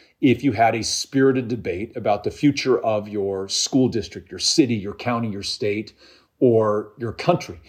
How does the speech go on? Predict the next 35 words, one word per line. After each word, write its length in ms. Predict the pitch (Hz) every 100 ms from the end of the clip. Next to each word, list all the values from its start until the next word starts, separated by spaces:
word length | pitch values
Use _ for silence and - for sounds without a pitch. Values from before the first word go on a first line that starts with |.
| - _ 185
We 100 | 165
shouldn't 460 | - - 233 196
be 160 | 170 190
afraid 720 | 139 - 156 143 120 107 113 123
of 260 | 123 123
engaging 640 | 151 151 139 147 131 135 120
one 160 | 107
another, 320 | 92 92 92 -
always 420 | 147 175 202 202
peacefully, 840 | - - 139 - 135 135 131 131 - _ _ _ _
nonviolently, 1080 | 123 127 139 113 107 107 113 - 110 110 107 _ _
civilly, 880 | - - - 170 151 127 104 120 143 -
as 240 | 113 110
you 80 | 127
model 440 | 123 107 110 113 107
on 120 | 101
this 140 | 104
show, 500 | - - 101 90 95 - - _ -
in 160 | 143
the 60 | 139
best 420 | 117 151 156 -
traditions 800 | 165 139 120 - 117 104 104 - -
of 220 | 123 117
who 220 | - 147
we 240 | 139 139 123
are 520 | 110 98 104 101 104
as 140 | 104
Americans, 500 | 113 123 143 - 92
something 340 | - 135 143 131
that 100 | 117
I 140 | 113 117
really 380 | 120 139 151 151
do 200 | 123 127
believe 540 | 117 120 101 95 113 -
has, 540 | 127 117 120 123 -